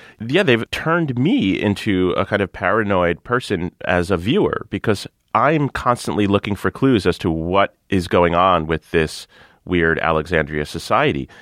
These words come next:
Jesse's husband, the doctor, seems a little off to me. He, he made some kind of snitty comment to Jesse when he was going to refill their drinks. It seemed odd to me that none of them had met Deanna's husband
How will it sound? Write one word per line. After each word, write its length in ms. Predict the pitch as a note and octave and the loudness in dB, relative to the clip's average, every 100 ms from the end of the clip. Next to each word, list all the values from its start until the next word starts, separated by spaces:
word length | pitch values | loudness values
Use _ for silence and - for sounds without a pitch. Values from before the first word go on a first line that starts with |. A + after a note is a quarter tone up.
| - - | -16 -2
Jesse's 320 | C3 C#3 A#2+ | 0 2 2
husband, 340 | A2 F#2+ G2 | 0 0 0
the 60 | F2 | 2
doctor, 540 | F2 E2+ - F#2 F#2 - - _ _ | 2 0 0 0 0 -2 -18 _ _
seems 600 | - - G2 F2 F#2 - | -8 -2 0 0 -4 -4
a 60 | F2+ | -2
little 340 | F2+ F2+ E2+ - | 2 2 2 2
off 340 | E2 E2 - | 0 0 -4
to 120 | - F2 | -6 -2
me. 340 | D#2 D#2+ F#2 | 0 0 0
He, 460 | G2 F#2 E2+ E2 E2 - - _ - | -2 -4 -2 -4 -6 -14 -20 _ -4
he 60 | |
made 160 | A#2 G#2+ | -4 -2
some 100 | A2 | -4
kind 220 | G#2+ F#2 | -2 0
of 200 | E2 D#2+ | -2 -4
snitty 720 | - - - G#2+ G2 F#2 F2 | -14 -14 -8 -2 0 2 0
comment 520 | - A2 F#2+ F2 D#2+ | -4 -2 2 2 0
to 100 | - | -4
Jesse 500 | E2 F#2 F2 - E2+ | -6 -2 -2 -2 -4
when 380 | D#2+ E2 D#2 D#2+ - - - - _ | -2 0 0 -2 -6 -14 -20 -20 _
he 120 | G2 | 0
was 140 | E2+ | 0
going 220 | - F2+ E2 | 2 0 0
to 60 | |
refill 420 | D#2+ F2 - F2 | -2 -4 -2 0
their 160 | D#2 D2 | 0 -2
drinks. 680 | - G2 G2 F#2+ - - - _ _ _ _ _ _ _ - | -2 0 0 0 -6 -18 -20 _ _ _ _ _ _ _ -4
It 160 | G#2 | -4
seemed 240 | - B2+ A2 - | -2 -2 0 0
odd 260 | F#2 G2+ | 0 0
to 100 | - | 0
me 220 | G#2 G#2+ G#2 | 0 2 0
that 320 | F#2 F2 - _ | 0 0 -2 _
none 280 | F#2 F#2 G2 | -6 0 2
of 100 | G2 | 2
them 140 | G2+ F#2+ | 0 -2
had 200 | F#2 E2 | -2 -2
met 380 | F2+ F#2 - - | 0 -2 -4 -4
Deanna's 520 | F#2+ F2 F#2+ B2 B2+ | 0 2 2 0 -2
husband 640 | C3 C3 C#3 C3+ C#3 C#3+ | -2 0 0 -2 -2 -8